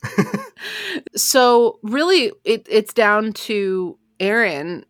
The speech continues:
Speaker 2: showing up at the Battle of the Bands, just like he promised, and, like,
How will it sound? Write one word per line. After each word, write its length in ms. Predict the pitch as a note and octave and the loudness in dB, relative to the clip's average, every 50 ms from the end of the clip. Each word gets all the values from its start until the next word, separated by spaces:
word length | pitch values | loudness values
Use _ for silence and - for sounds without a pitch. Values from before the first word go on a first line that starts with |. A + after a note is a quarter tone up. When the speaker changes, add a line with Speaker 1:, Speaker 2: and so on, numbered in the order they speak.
| _ _ _ | _ _ _
Speaker 2:
showing 460 | - - - G#3+ G#3 G3+ G3 F#3+ F#3+ F#3+ | -8 -2 2 2 4 4 2 2 2 2
up 220 | G3 G3 G3 - | 2 2 2 0
at 100 | F#3 F3+ | -4 -4
the 60 | - F3+ | 0 0
Battle 220 | F3 E3+ F3 E3 | 2 2 2 2
of 60 | E3+ | 0
the 60 | F3+ | 0
Bands, 340 | F3 G3+ G3+ G3 F3 F3 F3+ | 0 0 2 2 0 0 -4
just 140 | - E3 - | -8 -8 -6
like 120 | F3 F3 | -6 -6
he 120 | - F#3+ F3+ | -6 -8 -10
promised, 800 | - - F3+ F#3+ G3+ G3+ F3+ D#3 D#3+ F3 - - - - - _ _ - - - - _ _ _ _ - | -6 -2 0 0 0 0 0 -2 -4 -4 -6 -10 -12 -14 -18 _ _ -20 -20 -20 -20 _ _ _ _ 0
and, 280 | F3 F#3 F#3 F#3 F#3 | 2 2 2 2 2
like, 400 | F3 E3 E3 E3+ E3+ _ - _ | 4 4 4 2 0 _ -14 _